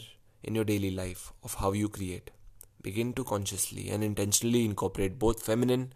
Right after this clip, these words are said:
and masculine creativity. For example, if you have a big project at work, say designing a new marketing campaign, it is important to understand the budget you have to work within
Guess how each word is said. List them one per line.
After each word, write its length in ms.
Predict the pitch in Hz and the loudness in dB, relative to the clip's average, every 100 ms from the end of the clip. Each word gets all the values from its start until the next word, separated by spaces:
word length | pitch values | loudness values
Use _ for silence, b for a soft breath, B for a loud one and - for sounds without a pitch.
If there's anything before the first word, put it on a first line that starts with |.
| b b - | b b -4
and 160 | 110 | 2
masculine 440 | 107 104 - 110 107 | 4 4 4 2 2
creativity. 680 | 107 95 92 92 - - - _ _ _ b b b b | 2 0 0 -6 -8 -14 -18 _ _ _ b b b b
For 120 | 101 | 2
example, 540 | 104 98 92 90 107 - - b b b b | 2 2 0 -2 -6 -8 -10 b b b b
if 160 | - | 0
you 100 | 120 | 4
have 200 | 123 123 | 6 6
a 60 | 123 | 6
big 220 | 110 110 | 8 8
project 320 | 123 - 101 | 8 6 4
at 160 | 95 90 | 0 -2
work, 320 | - - - - - - - | -4 -4 -12 -20 -20 -18 -2
say 180 | 107 | 2
designing 420 | 107 107 104 110 113 | 4 4 4 4 2
a 60 | |
new 220 | 107 110 | 4 4
marketing 560 | 113 98 95 90 101 101 | 4 4 2 -2 -4 -2
campaign, 580 | 98 92 90 90 90 113 _ _ _ - b b b b - | -2 -2 0 -2 -2 -14 _ _ _ -20 b b b b -2
it 100 | 131 | 2
is 140 | 123 | 4
important 480 | 113 107 107 120 127 | 4 8 8 8 6
to 100 | 127 | 8
understand 520 | 98 95 98 101 104 | 8 2 0 2 2
the 60 | 101 | 2
budget 400 | 95 95 104 107 | 2 2 0 4
you 120 | 107 | 6
have 260 | 101 95 - | 8 6 4
to 80 | 104 | 4
work 300 | 95 98 - | 6 4 4
within 340 | 95 92 95 | 0 0 -6